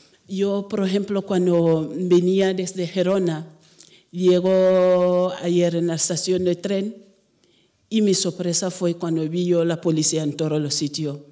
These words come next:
Y digo, bueno, digo, ¿qué pasa aquí? Digo, por el terrorismo.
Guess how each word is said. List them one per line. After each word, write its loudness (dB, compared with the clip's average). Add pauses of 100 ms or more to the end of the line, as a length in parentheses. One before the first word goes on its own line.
(380)
Y -6
digo, -6
bueno, -6
digo, -6
¿qué -6
pasa -6
aquí? -8 (240)
Digo, -2
por -8
el -6
terrorismo. 0